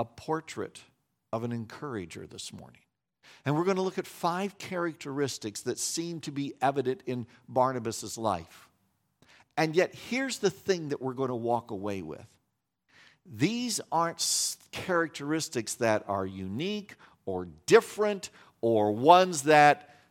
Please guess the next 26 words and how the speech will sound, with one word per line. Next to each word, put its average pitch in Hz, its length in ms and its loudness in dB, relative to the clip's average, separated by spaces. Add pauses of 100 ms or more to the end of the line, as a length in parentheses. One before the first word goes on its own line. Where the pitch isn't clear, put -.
(680)
are 127 120 6
just - 380 -2
special 123 480 0
to 107 100 -2
him. 95 360 -4 (1200)
I'm 190 300 0
convinced, 101 1000 -10 (560)
even 180 340 2
more 165 300 4
so 139 320 4
having 135 340 0
gone 139 300 4
through 151 180 -2
this 135 220 -6
material 135 640 0
again, 117 460 0 (300)
I'm 156 340 4
convinced 123 960 -10 (420)
that 95 160 -4 (220)
all 131 580 0
of - 380 -10
us - 520 -14 (320)
are 98 220 2
called 156 500 -4
by 127 200 -4
God 104 500 -4